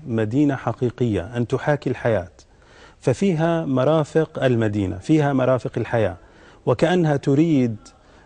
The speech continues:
للطفل أو للشخص أو الحالة ال-، التي لديها حاجة خاصة أو إعاقة أن تتأقلم مع الحياة أو أن تعيش في حياة، لأنه معروف أنه الأكاديميين الذين يعتنون بالحالات الخاصة،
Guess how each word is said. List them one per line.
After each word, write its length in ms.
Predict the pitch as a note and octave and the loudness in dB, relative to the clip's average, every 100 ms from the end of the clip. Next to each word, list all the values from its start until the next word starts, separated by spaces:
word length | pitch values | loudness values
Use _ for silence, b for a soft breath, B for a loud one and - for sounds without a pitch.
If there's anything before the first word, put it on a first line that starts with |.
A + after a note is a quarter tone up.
| b | b
للطفل 1040 | C3 B2+ C3+ C3+ B2 A#2 - E3 D#3 C3+ A2+ | -2 2 2 2 -2 -6 -2 -2 0 -2 -2
أو 540 | - - D3+ D#3 C3 | -8 2 4 4 2
للشخص 600 | A#2 A#2 - D3 - - | 0 -2 -2 -4 -6 -6
أو 180 | B2 B2+ | -2 -2
الحالة 460 | G#2+ - C#3 C3 A#2+ | -2 0 0 2 -2
ال-، 580 | B2 A#2 A2 A2 A#2 A#2 | -4 -8 -6 -4 -8 -8
التي 440 | A#2+ B2 - C3 | -4 -4 -2 0
لديها 480 | A2+ A2 C3+ A#2+ G#2 | 2 2 2 2 -2
حاجة 340 | - C#3 B2 | 2 4 4
خاصة 580 | G#2+ - A2 - - G2+ b b b - | 0 2 2 2 -8 -8 b b b 0
أو 200 | D3 B2+ | 2 2
إعاقة 580 | A2+ G#2+ A#2 - G#2 G2+ b b b b | 0 2 2 2 -2 -2 b b b b
أن 160 | D#3 E3+ | -2 2
تتأقلم 600 | D#3 C3 B2+ D3+ C#3+ C3+ | 2 2 0 0 2 0
مع 200 | A#2+ G#2+ | 2 0
الحياة 320 | G2 - G2+ F2+ | -2 -2 -2 -2
أو 240 | A2+ C#3 | -6 -4
أن 160 | D3+ C#3+ | -2 -2
تعيش 360 | A#2+ C3 C3+ | -2 -2 -4
في 180 | - G#2+ | -4 -6
حياة، 360 | - G2 E2+ E2+ _ - | -4 -6 -6 -12 _ -8
لأنه 320 | F3+ F3 D#3 | -4 -2 -2
معروف 480 | C#3+ C#3+ E3 D#3 - b b b D3 | 0 0 2 0 -4 b b b 0
أنه 180 | C#3+ | 2
الأكاديميين 1000 | B2+ B2+ A#2+ A#2+ A2+ A#2 A#2 C3 D3 C3+ | 2 -2 0 0 0 0 0 2 2 0
الذين 400 | A#2+ A2+ A2+ C3+ | -2 -2 0 0
يعتنون 640 | B2 G#2+ G2 A#2 C3 C3 G#2+ | -2 -4 -2 -2 0 0 0
بالحالات 920 | G#2+ A2 A#2 A#2+ G2+ - A2 C3 - | 0 -2 -2 -4 -4 0 2 2 0
الخاصة، 680 | A2+ - A#2 G2+ - G2 | -4 0 0 0 -2 -2